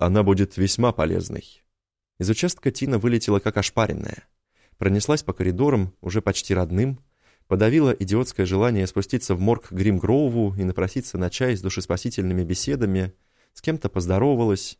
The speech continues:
с великаном Кидом или с полноватым курносым Роллинсом, и выскочила на свежий воздух. Солнце палило, как из пушки.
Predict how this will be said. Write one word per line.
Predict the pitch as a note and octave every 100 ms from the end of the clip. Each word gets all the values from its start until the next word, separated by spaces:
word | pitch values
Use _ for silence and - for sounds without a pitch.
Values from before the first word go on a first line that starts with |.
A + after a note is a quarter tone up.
| _ _ _
с | -
великаном | G2 G2 A#2 G#2+
Кидом | F#2+ - D#3+ D#3 B2+ _ _ _ _
или | - C3
с | C3
полноватым | - C#3 D3+ D3+ C#3 B2
курносым | C#3+ C#3+ C3 - C#3+
Роллинсом, | B2 G2 F2+ - - - _ _ _ _ _ _
и | A2 D#3 F3+
выскочила | C3+ - - B2 A2+
на | F#2
свежий | - G#2+ G#2
воздух. | D#2 - - _ _ _ _ _ _ _ _
Солнце | - - C#3+ - F#2+
палило, | F2+ G#2 A#2+
как | G2 G2
из | G#2+
пушки. | - G#2 - - -